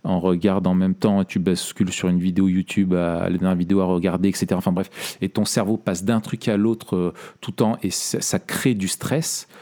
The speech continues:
euh, ça crée de, de, de, de, de, de, de l'anxiété. Et en fait, euh, en cumulant,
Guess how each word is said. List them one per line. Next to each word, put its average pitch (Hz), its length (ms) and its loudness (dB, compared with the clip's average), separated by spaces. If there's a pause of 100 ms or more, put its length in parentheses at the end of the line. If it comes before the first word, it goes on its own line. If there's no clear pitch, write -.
(360)
euh, 90 320 -2
ça - 220 -2
crée - 320 0
de, 90 540 0
de, 85 460 -2
de, 90 420 -4
de, 87 380 -6 (480)
de, 90 340 -2
de, 90 200 -4
de - 160 -8
l'anxiété. 110 640 0 (1120)
Et 104 80 4
en 95 100 4
fait, - 320 0
euh, 85 200 2 (320)
en 95 120 0
cumulant, 120 680 2